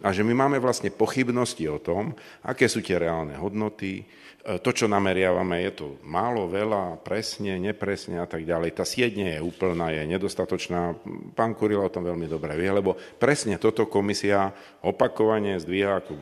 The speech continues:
zásadný problém. Nie, existuje také, že, že, že, e, you cannot,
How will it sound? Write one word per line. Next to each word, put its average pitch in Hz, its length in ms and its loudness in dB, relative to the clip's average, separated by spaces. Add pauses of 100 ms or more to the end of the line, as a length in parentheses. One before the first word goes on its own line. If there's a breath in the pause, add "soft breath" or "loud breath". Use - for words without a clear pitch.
zásadný 98 460 2
problém. 73 420 -4 (320 loud breath)
Nie, 131 240 2 (300 loud breath)
existuje 156 480 0
také, 120 480 0
že, 92 320 -4
že, 92 420 -4
že, 90 180 -4 (200)
e, 87 480 -6
you 104 260 -4
cannot, 135 540 0